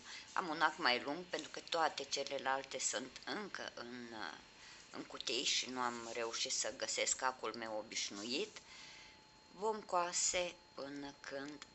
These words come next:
vom ajunge la o distanță de aproximativ trei centimetri aici, la vârful papucelului, dacă reușiți să vedeți,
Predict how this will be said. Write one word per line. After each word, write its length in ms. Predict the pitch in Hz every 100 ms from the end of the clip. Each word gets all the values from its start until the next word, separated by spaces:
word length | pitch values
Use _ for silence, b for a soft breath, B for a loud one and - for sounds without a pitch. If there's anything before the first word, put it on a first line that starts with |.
| -
vom 300 | 135 156 156
ajunge 880 | 147 - 156 147 147 139 151 147 151 - - - - - - - - - - - - - - - - - - - - - - - - 165 165 160
la 300 | 147 147 147
o 320 | 143 139 151 160 - - - - - - - - - - - - - - - -
distanță 760 | 190 - - 165 170 170 - 190
de 80 | 180
aproximativ 1000 | 165 - 151 - - 143 135 - 180 -
trei 300 | - 143 156
centimetri 880 | - 151 139 117 117 113 - 139 131
aici, 520 | - 127 107 98 - -
la 80 | 127
vârful 460 | 107 113 - 131 123
papucelului, 840 | 120 - 123 - 95 - - - - - - - - - - - -
dacă 240 | - -
reușiți 540 | 113 107 98 131 127
să 120 | - 113
vedeți, 520 | 85 90 85 - -